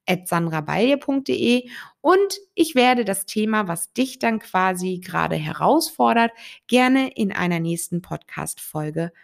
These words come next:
mit aufnehmen. Ich wünsche dir jetzt einen wundervollen Tag, komm gut durch die Woche, wir hören uns in einer nächsten Podcast-Folge wieder. Bis dahin, alles Liebe, alles Gute, deine Sanni.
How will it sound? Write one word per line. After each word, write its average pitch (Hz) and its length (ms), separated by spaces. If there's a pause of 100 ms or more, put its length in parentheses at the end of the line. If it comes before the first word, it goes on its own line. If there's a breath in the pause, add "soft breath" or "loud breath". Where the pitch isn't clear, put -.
(160 soft breath)
mit 220 220
aufnehmen. - 640 (540 loud breath)
Ich 254 160
wünsche 320 260
dir 269 200
jetzt 208 360
einen 175 380
wundervollen 277 680
Tag, 220 580
komm 220 300
gut 277 300 (120)
durch 214 280
die 190 160
Woche, 190 420
wir 196 200
hören 185 300
uns 180 260
in 170 200
einer 165 240
nächsten 254 400
Podcast-Folge 185 920
wieder. 170 280 (300 loud breath)
Bis - 180
dahin, 170 540
alles 160 340
Liebe, 170 440
alles 160 360
Gute, 160 580
deine 160 420 (120)
Sanni. - 360